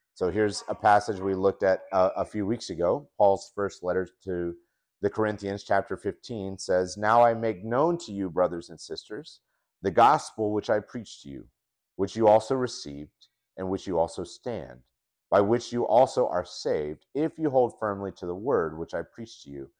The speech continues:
unless you believed in vain. For I handed down to you as of first importance," so here's Paul doing theological triage, "what I also received,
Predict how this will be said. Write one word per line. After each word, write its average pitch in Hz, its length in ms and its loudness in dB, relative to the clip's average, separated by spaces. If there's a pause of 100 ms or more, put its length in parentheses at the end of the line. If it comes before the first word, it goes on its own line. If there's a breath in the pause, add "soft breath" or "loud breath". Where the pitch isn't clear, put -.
(220)
unless 90 560 0
you 85 120 -12
believed 69 420 -16
in 76 220 -18
vain. 71 260 -8 (920)
For 98 100 6
I 98 100 8
handed 117 360 -2
down 135 320 4
to - 140 -14
you 87 300 -4
as 87 160 -4
of - 140 -4
first - 300 -2
importance," - 720 -6 (240)
so 76 80 -8
here's 87 220 -4
Paul 92 320 4
doing 87 300 -8
theological 82 600 -4
triage, 73 440 -8 (400)
"what 104 160 6
I 107 200 8
also 123 460 4
received, 117 640 -4